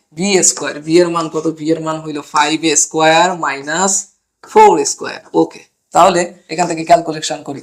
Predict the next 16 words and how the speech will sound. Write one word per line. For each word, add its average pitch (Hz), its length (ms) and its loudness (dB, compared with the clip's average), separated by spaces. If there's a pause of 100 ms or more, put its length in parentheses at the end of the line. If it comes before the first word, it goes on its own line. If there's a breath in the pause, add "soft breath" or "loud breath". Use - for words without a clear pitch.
আসো, - 140 -16 (160)
বারো 165 260 4 (340)
divided 165 380 0
by 165 80 -2 (100)
পাঁচ 170 180 6
পাঁচা 170 180 -2 (120)
পঁচিশ, 202 360 2 (120)
আর 165 80 2 (120)
কত 170 180 0
হয়? 147 140 -6 (100)
ষোলো, 151 220 -2 (180)
পঁচিশ 165 320 -2 (140)
মাইনাস 156 420 2 (540)
ষোলো। 160 240 2 (340)
ওকে, 160 160 -4 (340 soft breath)
তাহলে 156 200 4